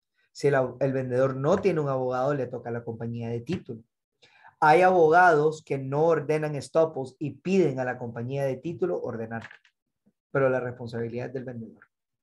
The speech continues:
Los tiempos para renta no son igual, es un contrato completamente distinto y con términos distintos. ¿Qué hay que hacer cuando hay un error en el nombre de uno de los esposos en el título? ¿Qué debe de hacer para vender?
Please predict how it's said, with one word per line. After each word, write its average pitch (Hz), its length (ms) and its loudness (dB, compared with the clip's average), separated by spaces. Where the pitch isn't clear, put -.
Los 160 240 4
tiempos 175 400 2
para 170 200 6
renta 160 380 2
no 151 240 0
son 165 240 -2
igual, 156 460 -2
es 135 100 -2
un 151 220 -8
contrato 147 560 -2
completamente 135 760 -4
distinto 120 600 -10
y 143 160 -4
con 127 240 2
términos 147 440 2
distintos. 113 460 -14
¿Qué 165 80 4
hay 185 220 6
que 226 100 6
hacer 196 400 0
cuando 160 320 2
hay 151 100 4
un 175 140 -2
error 156 280 2
en 165 100 -4
el 147 100 -4
nombre 156 260 -2
de 151 60 4
uno 156 200 0
de 156 60 0
los 147 160 -2
esposos 151 460 -4
en 143 100 -6
el 120 220 -12
título? 127 460 -4
¿Qué 143 120 4
debe 147 220 4
de 143 100 4
hacer 143 300 -4
para 135 200 -4
vender? 131 520 -2